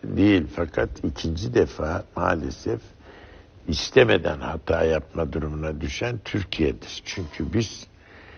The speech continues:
mecburen İngiltere tarafından itildik tabii, Rusya'yı tercih etti.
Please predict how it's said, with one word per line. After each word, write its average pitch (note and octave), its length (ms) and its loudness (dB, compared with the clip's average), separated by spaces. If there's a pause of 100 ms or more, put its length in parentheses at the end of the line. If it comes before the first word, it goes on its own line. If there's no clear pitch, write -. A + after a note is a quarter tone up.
(280)
mecburen F2+ 880 4
İngiltere E2+ 760 2
tarafından D#2 640 -4
itildik D2 600 -2
tabii, C2+ 300 0
Rusya'yı C#2+ 560 -2
tercih B1 480 -4
etti. - 400 -6